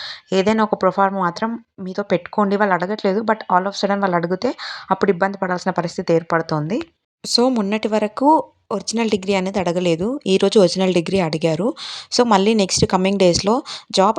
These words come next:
అప్లై చేసినప్పుడు అప్లికేషన్ ఫామ్ అనేది అడిగే ఛాన్సెస్ ఉన్నాయి కాబట్టి అందరూ అప్లికేషన్ ఫామ్ కూడా మీతో పెట్టుకోండి. And నెక్స్ట్ ఏంటంటే, హాల్ టికెట్ కూడా మీతో పెట్టుకోండి. In case స్క్రీన్‌షాట్ ఉన్నా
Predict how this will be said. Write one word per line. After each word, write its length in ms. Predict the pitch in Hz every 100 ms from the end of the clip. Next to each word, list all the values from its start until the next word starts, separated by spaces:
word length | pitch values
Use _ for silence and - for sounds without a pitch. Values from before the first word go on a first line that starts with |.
| 220
అప్లై 200 | - 202 196
చేసినప్పుడు 460 | 175 180 165 190 285 - - -
అప్లికేషన్ 460 | - 202 214 220 214
ఫామ్ 260 | 196 185 208
అనేది 180 | 208 196
అడిగే 220 | 185 185 185 - - - 196
ఛాన్సెస్ 360 | 180 208 202 175
ఉన్నాయి 220 | 175 170
కాబట్టి 340 | 160 160 156 262 330 - - 196
అందరూ 220 | 196 240 233
అప్లికేషన్ 580 | 202 202 202 - 208 196 185 180 -
ఫామ్ 200 | 185 180 185
కూడా 120 | 233
మీతో 160 | 185 185 180
పెట్టుకోండి. 560 | 160 - 170 160 165 302 - - - 208
And 100 | 202
నెక్స్ట్ 260 | 190 - 233 208
ఏంటంటే, 360 | 185 185 233 262
హాల్ 260 | 202 202 214
టికెట్ 220 | 208 196 185
కూడా 80 | 226 208
మీతో 180 | 185 196
పెట్టుకోండి. 520 | 180 - 180 175 226 311 - - -
In 80 | 202 208
case 180 | 233 - - -
స్క్రీన్‌షాట్ 540 | - 214 220 240 240 208
ఉన్నా 100 | 202